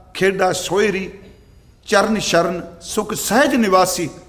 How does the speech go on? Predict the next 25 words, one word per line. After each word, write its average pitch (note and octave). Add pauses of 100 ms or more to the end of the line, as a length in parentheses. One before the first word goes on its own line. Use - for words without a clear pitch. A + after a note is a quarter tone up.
(420)
ਕੱਲ੍ਹ G#3+
ਨੂੰ F#3
ਆਵੇਗਾ D#3
ਮੇਰਾ D#3
ਖਿਆਲ D#3
ਇਹ D3+
ਭਲਾ D3
ਰਬਾਬ C#3+
ਵਜਾਏ C3+
ਦਾ C3+
ਮਜਲਿਸ B2+
ਮਰਦਾਨਾ B2
ਮੇਰਾ A#2
ਸੀ। - (1600)
ਹੁਣ B3+
ਇਹ C#4+
ਸ਼ਬਦ G3+ (360)
ਇਹਨਾਂ C#4
ਨੇ C4
ਪਹਿਲਾ A#3+
ਸਵਾਲ F#3
ਕੀਤਾ F3
ਹੈ, -
"ਕੀ E4+
ਹੋਇਆ?" C#3+